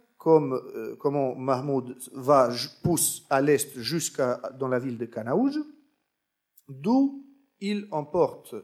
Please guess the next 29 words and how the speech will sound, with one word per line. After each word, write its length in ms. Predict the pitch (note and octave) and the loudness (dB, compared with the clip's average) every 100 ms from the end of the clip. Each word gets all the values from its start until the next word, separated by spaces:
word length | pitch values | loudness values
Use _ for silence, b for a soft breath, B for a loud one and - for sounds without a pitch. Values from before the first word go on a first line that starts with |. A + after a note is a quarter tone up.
| _ _ _ _ _ D3+ | _ _ _ _ _ 0
neuf 360 | E3+ A3 G#3 - | 6 6 4 2
éléphants 600 | D#3+ D3 - D3 B2 A2 | 6 6 4 -2 -2 -4
chargés 600 | - D3+ C3 B2+ C3+ A#2 | 0 2 2 2 2 2
de, 640 | F#2+ A#2 A2 G#2+ A2+ A2 A#2+ | 0 -2 -2 -2 -4 -6 4
d'or, 500 | C#3+ E3+ G#3 G#3 G3+ | 8 10 10 8 4
de 100 | C3+ | -4
pierres 360 | - C3 B2 | -2 2 4
précieuses, 680 | - A#2 A2+ C3 E3 G3 G3 | 2 -2 -2 -2 2 2 2
et 60 | B2+ | -2
cetera. 360 | - A#2+ E3 | -6 0 2
C'était 240 | G3 - - | 2 -2 -8
surtout 380 | - C3 - C#3 | -6 -4 -6 -10
pour 160 | - | -8
le 80 | A2 | -12
pillage 500 | - B2+ F3+ B3 A#3+ | -6 2 4 4 0
qu'il 160 | - G2 | -8 -4
y 60 | |
allait, 280 | A2+ G#3+ B3+ B B B B | 4 4 4 B B B B
mais 340 | D#3+ F#3+ C#4 | -4 2 6
aussi 520 | B3+ C3+ - E3 A#3 C4+ | 6 4 2 0 -2 -2
cinquante-trois 1000 | - - A#3+ A#3+ - F3+ D#3 - D#3+ D3+ | -2 -2 -2 -4 0 0 0 2 4 6
mille 400 | C#3 A#2+ A2+ - | 4 -2 -2 0
habitants 540 | B2+ B2 A#2+ A#2 A2 | -2 -2 -8 -8 -8
de 80 | G#2 | -10
cette 260 | G2+ B2+ E3 | -8 -8 -2
ville, 360 | G#3+ C4+ D4 - - _ _ _ _ _ _ _ _ _ _ - | 4 4 2 -2 -20 _ _ _ _ _ _ _ _ _ _ 2
par 220 | F#3 - | 2 4
famille 480 | - E3+ E3+ C#3 B2+ | 4 6 6 4 2
entière, 560 | A2+ A2 D#3+ G#3+ C4 | -2 0 6 8 6